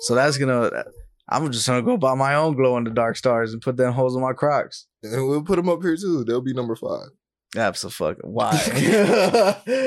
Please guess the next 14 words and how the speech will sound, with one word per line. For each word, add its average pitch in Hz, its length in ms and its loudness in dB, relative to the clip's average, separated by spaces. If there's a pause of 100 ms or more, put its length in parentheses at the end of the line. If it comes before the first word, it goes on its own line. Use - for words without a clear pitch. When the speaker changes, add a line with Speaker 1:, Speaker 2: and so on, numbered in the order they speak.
(140)
Speaker 1:
<laughs> - 40 -16
Wow. 113 640 2
Okay. 117 380 0
This, 123 200 -2 (360)
okay. 123 600 -2 (420)
All 127 240 0
right. 117 240 0
You 139 80 0
know 156 200 2
what? 160 240 2
That's 143 260 2
fine. 95 580 -2 (320)
That 139 220 2
is 143 280 -2